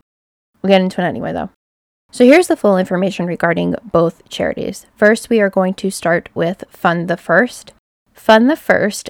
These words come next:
is a crowdfunding site tailored specifically for law enforcement and first responders. The funds will go directly to the widows of the officers.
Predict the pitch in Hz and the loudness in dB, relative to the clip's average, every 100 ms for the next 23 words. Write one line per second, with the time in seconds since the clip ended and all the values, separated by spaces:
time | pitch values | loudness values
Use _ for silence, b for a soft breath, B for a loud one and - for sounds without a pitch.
0 | - 190 185 - 180 180 - 175 185 196 | -2 0 0 -2 -4 -4 0 0 0 -4
1 | 202 208 214 - 214 208 - - 190 185 | -2 -2 -2 -2 -2 -2 -6 -2 0 0
2 | 185 - - - - 226 269 - 285 - | -4 -10 -8 -6 -6 -4 -4 -2 -4 0
3 | 196 185 185 180 190 214 214 - 220 220 | 0 0 -2 -6 -4 -4 -4 -4 -4 -4
4 | - 190 185 - 175 - 156 - 160 165 | -6 -6 -6 -6 -10 -8 -10 -4 -4 -2
5 | - - - - _ _ _ _ _ _ | -6 -8 -10 -12 _ _ _ _ _ _
6 | 220 220 - 196 185 208 226 214 196 185 | 2 2 2 0 0 -2 -2 2 0 2
7 | 180 175 180 196 196 202 - 185 180 180 | -2 -2 -4 -2 -2 -4 -10 -6 -2 2
8 | 185 180 175 - 180 170 - 165 - 180 | 2 2 -2 -4 -4 -2 -2 -4 -6 -10
9 | - 151 151 - - | -6 -6 -6 -10 -14